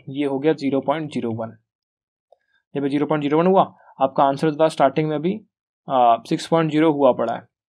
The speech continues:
ठीक है, पुराने वाले केस की वजह से। अगर आप यहाँ पे साफ सुथरे तरीके से इसको लिखें दोबारा, तो आपने यहाँ पे कंपेयर किया सिक्स पॉइंट ज़ीरो को, less than थर्टी सेवन, सही चल रहा है। अंदर आए, अपडेट हो गया। आप फिर यहाँ पे गए, J is equal to J plus factor, जे क्या है,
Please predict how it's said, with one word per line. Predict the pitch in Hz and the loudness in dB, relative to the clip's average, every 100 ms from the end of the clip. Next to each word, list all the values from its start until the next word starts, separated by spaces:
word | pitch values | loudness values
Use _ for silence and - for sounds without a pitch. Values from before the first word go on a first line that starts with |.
| _ - | _ -4
ठीक | 196 | 0
है, | 190 | 2
पुराने | 170 147 139 | 4 2 2
वाले | 131 | 0
केस | 120 123 | 0 -2
की | - | -2
वजह | 127 120 | -6 -6
से। | - - _ _ _ _ _ - | -10 -20 _ _ _ _ _ -6
अगर | 139 143 | -4 0
आप | 143 139 | -2 -2
यहाँ | 139 | -6
पे | 135 | -6
साफ | - 143 | 0 0
सुथरे | 139 143 | 0 -4
तरीके | 143 135 | -6 -4
से | 139 | -6
इसको | 131 | -6
लिखें | 127 120 139 | -6 -6 -8
दोबारा, | 135 123 131 170 _ _ _ - | -6 -6 -6 -10 _ _ _ -4
तो | 139 | -2
आपने | 135 139 | 0 -2
यहाँ | 139 | -4
पे | 139 | -4
कंपेयर | 139 143 160 | -4 0 0
किया | 156 | 0
सिक्स | 151 151 | -2 -4
पॉइंट | - 156 147 | -6 -8 -6
ज़ीरो | 139 147 | -6 -6
को, | 160 156 - _ _ _ _ _ | -6 -12 -16 _ _ _ _ _
less | 139 131 127 | -10 -8 -8
than | 143 147 | -8 -8
थर्टी | 151 156 | -8 -8
सेवन, | 156 147 143 _ _ - | -8 -10 -16 _ _ -4
सही | 160 | -2
चल | 156 | -2
रहा | 147 143 | -4 -6
है। | - | -6
अंदर | 151 160 | -2 0
आए, | 160 - _ _ _ _ | -2 -6 _ _ _ _
अपडेट | 160 151 156 | -6 -2 -2
हो | 147 | -2
गया। | 139 135 _ _ _ _ _ | -4 -8 _ _ _ _ _
आप | 143 139 | 0 2
फिर | 156 | 0
यहाँ | 151 | 0
पे | 143 | 0
गए, | 165 175 | 2 0
J | 151 151 | 0 -2
is | 147 | 0
equal | 147 147 | -2 -2
to | 151 | -2
J | 143 | -2
plus | 139 147 139 | -4 -6 -6
factor, | - 175 - _ _ _ _ _ _ _ _ _ _ _ - | -4 -4 -6 _ _ _ _ _ _ _ _ _ _ _ -18
जे | 127 147 | -8 -6
क्या | 147 151 | -2 -2
है, | 139 | -2